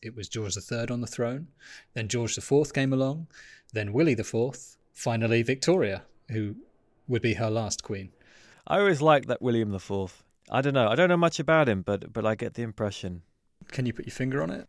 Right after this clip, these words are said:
Speaker 2: I'm not sure. Maybe it's because he was the fourth. Four, that's a good number, isn't it? I'm not sure what else it would be.
Speaker 1: Right. But yes, <laughs> uh, so as, as we said, um, Norton herself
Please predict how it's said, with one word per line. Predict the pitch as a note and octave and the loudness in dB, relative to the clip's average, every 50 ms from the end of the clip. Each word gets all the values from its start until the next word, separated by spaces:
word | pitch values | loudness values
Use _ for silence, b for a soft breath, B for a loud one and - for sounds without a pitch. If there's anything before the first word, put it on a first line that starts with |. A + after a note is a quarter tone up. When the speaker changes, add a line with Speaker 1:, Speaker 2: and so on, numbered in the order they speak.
| - - - | -18 -16 -10
Speaker 2:
I'm | G#2+ G#2+ A2+ | -10 -8 -6
not | B2 B2+ - | -6 -8 -8
sure. | - - A#2 G#2+ | -6 -6 -4 -2
Maybe | B2 C3+ C#3 C#3 C3+ | -2 -2 -2 -2 -4
it's | A#2 - | -6 -8
because | - - C3+ - C#3 A#2+ | -10 -10 -8 -6 -6 -4
he | A#2+ B2 | -4 -6
was | A2+ G#2 - | -6 -8 -10
the | - | -14
fourth. | - - - A#2+ G#2 F2+ - - - - - _ _ _ b b b b b b b b b b b | -6 0 4 4 4 4 2 -6 -16 -20 -20 _ _ _ b b b b b b b b b b b
Four, | - D3 C#3+ A#2+ G#2 F#2+ - | 0 2 2 2 2 0 0
that's | A2+ A#2 - - | -4 -4 -4 -4
a | |
good | G#2+ A2+ G#2 | -6 -6 -4
number, | F#2+ G2+ F#2+ F#2+ F#2 F#2+ | -4 -4 -4 -4 -6 -6
isn't | G2 G#2 G2 F#2 | -6 -6 -6 -6
it? | F2+ F2+ - | -6 -8 -8
I'm | F#2 F#2+ G#2 G#2 A2+ | -8 -10 -8 -8 -8
not | B2 A2+ G#2 | -8 -8 -8
sure | - G2+ F#2 | -6 -6 -6
what | F#2 F2+ | -6 -6
else | F2+ F2 - - | -6 -8 -10 -12
it | - - | -14 -12
would | F#2 E2+ F2+ | -12 -12 -10
be. | - F2 F2 E2+ F2 - - - | -10 -10 -10 -10 -14 -18 -18 -14
Speaker 1:
Right. | - G#2+ G2+ G2+ - - - - - - _ b b b b b b b b b | -12 -10 -10 -10 -10 -12 -16 -20 -20 -20 _ b b b b b b b b b
But | - A#2+ | -2 0
yes, | A#2+ B2 A#2 G#2+ - - - - | 2 2 2 2 2 -2 -4 -4
<laughs> | - | -4
uh, | - - | -4 -2
so | - - - F3+ | 0 2 4 4
as, | - - D3 D3 - | 4 4 4 2 2
as | D3+ D3 C3+ | 2 0 2
we | C#3+ C#3 | 2 2
said, | C3+ - F3+ B2+ G#2+ - C3 | 2 4 4 4 2 2 0
um, | A#2+ A#2 A#2 A#2 - | -2 -2 -2 -4 -2
Norton | B2+ C3+ D#3 E3+ - B2+ A2+ | 0 0 0 0 0 -2 -2
herself | G#2 A2+ A#2 - - C3+ A#2 G#2+ G2 - - - | -2 -2 -2 -2 0 -2 -2 -2 -4 -8 -12 -20